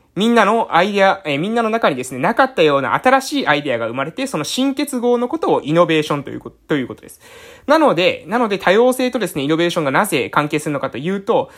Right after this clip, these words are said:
えー、そもそもですね、えー、画一性、えー、何ですか？例えば、どうでしょう？工場で、えー、労働している人たちばかりの集まりの中でイノベーションって生まれにくいんですよ。なぜかというと、みんなのですね、考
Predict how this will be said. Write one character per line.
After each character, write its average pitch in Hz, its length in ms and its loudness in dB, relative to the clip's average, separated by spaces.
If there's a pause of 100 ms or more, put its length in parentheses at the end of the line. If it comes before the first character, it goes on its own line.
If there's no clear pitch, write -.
(280)
え 113 180 -4
ー、 - 80 -12
そ - 120 0
も 254 100 6
そ 330 100 2
も 320 100 2
で 156 80 0
す 131 100 -10
ね、 110 260 -8
え 135 120 -12
ー、 - 40 -12
画 226 300 0
一 311 180 2
性、 254 480 0 (220)
え 135 400 -2
ー、 - 20 -4
何 151 140 0
で - 60 -10
す - 80 -18
か？ 92 120 -8 (120)
例 160 140 4
え 127 40 -2
ば、 123 160 -2 (260)
ど 156 100 0
う - 40 0
で 123 40 -8
し - 80 -12
ょ - 40 -8
う？ - 60 -14
工 226 280 6
場 190 220 2
で、 120 300 -6
え 139 160 0
ー、 - 20 -2
労 156 180 6
働 151 200 4
し - 40 -12
て - 80 -2
い 135 60 0
る 135 60 -4
人 - 120 -18
た 151 120 -10
ち - 320 -12 (340)
ば 175 200 2
か 175 140 2
り 113 60 -8 (240)
の 196 220 4 (120)
集 - 80 -6
ま 208 120 4
り 202 60 0
の 202 80 -2
中 190 220 0
で 127 200 -4
イ 175 40 -2
ノ 214 140 6
ベ 233 100 6
ー - 40 4
シ 226 80 -2
ョ - 20 -2
ン 202 40 -4
っ - 20 -14
て - 100 -6
生 147 100 -2
ま 202 140 4
れ 240 80 0
に 226 120 -4
く 226 120 -2
い - 20 2
ん 127 60 -4
で 110 60 -12
す - 100 -16
よ。 - 140 -18
な 190 120 -2
ぜ 226 120 0
か 175 100 4
と 165 80 -6
い 143 140 0
う 151 100 0
と、 151 260 0 (260)
み 226 120 2
ん 262 60 4
な 269 100 4
の 160 100 -2
で 120 80 -10
す - 80 -12
ね、 123 100 -8
考 226 260 0